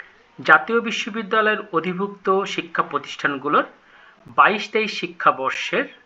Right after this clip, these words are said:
স্নাতক পাস ও সম্মান, অর্থাৎ যারা সম্মানে পড়ে এবং পাস কোর্সে পড়ে, তাদের দুই, দুই, উম, শিক্ষার্থীদেরকেই পর্যায়ক্রমে প্রথম বর্ষের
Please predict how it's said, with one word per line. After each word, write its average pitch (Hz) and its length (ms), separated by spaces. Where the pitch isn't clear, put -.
স্নাতক 151 540
পাস 147 320
ও 262 140
সম্মান, 113 480
অর্থাৎ 175 380
যারা 156 280
সম্মানে 156 600
পড়ে 160 320
এবং 151 340
পাস 139 580
কোর্সে 139 320
পড়ে, 185 300
তাদের 151 240
দুই, 151 260
দুই, 180 400
উম, 165 440
শিক্ষার্থীদেরকেই 175 920
পর্যায়ক্রমে 190 800
প্রথম 240 480
বর্ষের 180 420